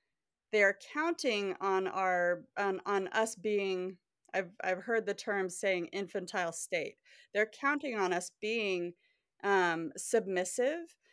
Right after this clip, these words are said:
and being, um, being obedient. So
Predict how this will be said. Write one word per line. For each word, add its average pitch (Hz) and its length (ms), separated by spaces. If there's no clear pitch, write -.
and 202 300
being, 202 640
um, 170 640
being 240 240
obedient. 165 600
So 220 480